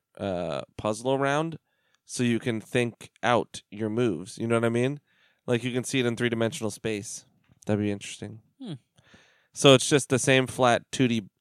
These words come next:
Speaker 1: background, but it's two D, three D. Think Street Fighter Five or Street Fighter Four, whatever. And then you can pause and turn, and so then you can kinda get an,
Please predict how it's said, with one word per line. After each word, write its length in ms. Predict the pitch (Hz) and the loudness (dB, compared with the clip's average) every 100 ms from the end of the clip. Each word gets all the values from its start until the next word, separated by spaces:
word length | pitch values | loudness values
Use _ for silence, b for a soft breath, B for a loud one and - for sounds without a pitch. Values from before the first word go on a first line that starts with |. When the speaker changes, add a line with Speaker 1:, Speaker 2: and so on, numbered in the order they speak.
| _ - | _ 0
Speaker 1:
background, 420 | 113 104 107 107 | 0 2 0 0
but 80 | 104 | -2
it's 120 | 107 | -2
two 160 | - 123 | -2 -2
D, 100 | 110 | -2
three 220 | 139 156 | -2 0
D. 180 | 117 120 | 2 0
Think 300 | - 113 - | -2 -6 -6
Street 260 | - 117 | -4 -2
Fighter 240 | - 107 104 | 2 2 0
Five 400 | - 104 98 95 | -2 -2 -2 -4
or 80 | 90 | -8
Street 280 | - 104 | -8 -8
Fighter 120 | 101 101 | -6 -6
Four, 220 | - 101 | -2 -4
whatever. 320 | 98 98 101 b b b b | -2 -4 -6 b b b b
And 140 | - 127 | 2 4
then 100 | 127 | 6
you 60 | |
can 140 | 123 120 | 4 2
pause 460 | 120 113 123 131 - | 4 6 6 2 -6
and 180 | 101 104 | -6 -4
turn, 440 | - 127 95 87 - | -2 -2 -2 -6 -10
and 180 | - 107 | -10 -8
so 80 | - | -4
then 140 | 110 113 | -2 -2
you 80 | |
can 140 | 113 113 | -2 -4
kinda 200 | 123 113 | -4 -2
get 160 | 104 110 | -2 -2
an, 160 | 104 | -4